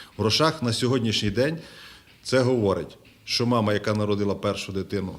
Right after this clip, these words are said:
вона буде отримувати біля двадцяти восьми тисяч. Якщо ви пам'ятаєте, декілька років назад це було тільки вісім з половиною тисяч. Мама, яка народжує другу дитину, вона буде отримувати майже п'ятдесят вісім тисяч.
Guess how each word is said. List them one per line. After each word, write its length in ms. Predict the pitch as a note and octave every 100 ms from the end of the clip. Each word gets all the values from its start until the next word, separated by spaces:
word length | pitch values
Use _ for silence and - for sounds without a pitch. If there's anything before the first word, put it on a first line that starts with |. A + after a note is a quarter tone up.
| -
вона 180 | G2 G2
буде 180 | G2 G2+
отримувати 520 | F#2+ G2+ G2+ F#2+ G2
біля 300 | F#2+ G#2 G2
двадцяти 380 | G2 F#2 - G2+
восьми 300 | F#2 G#2 A2
тисяч. 460 | C3+ A2+ C#3 - -
Якщо 180 | -
ви 60 | A#2
пам'ятаєте, 500 | G#2+ G#2+ A2 A2 G#2
декілька 320 | A2+ G#2+ G2+
років 220 | A2 G#2+
назад 260 | G2+ G#2 -
це 80 | G#2
було 200 | G#2 F#2+
тільки 240 | G2+ -
вісім 320 | G2+ G#2+ G#2+
з 60 | G#2+
половиною 460 | - G2+ A2+ C3+ C#3+
тисяч. 440 | D#3 D3+ D3+ - - - - - -
Мама, 260 | A2 A#2 A2
яка 220 | G#2 A2+
народжує 420 | G#2+ G#2+ G2+ G2+
другу 260 | G#2 G2 G2
дитину, 400 | G2 F#2+ G#2+ G2
вона 200 | G2 G2+
буде 260 | G2 G2
отримувати 640 | G2 F#2+ G#2 G2+ G2 F#2+ G2
майже 300 | G2+ G2 F#2
п'ятдесят 680 | - F#2+ F#2+ - G2+ F#2+ - - _ _ _ _ _ _ _ _ _ _ _ _ -
вісім 360 | G2+ C3+ D3 C3+
тисяч. 500 | D#3+ D3+ D3+ C#3+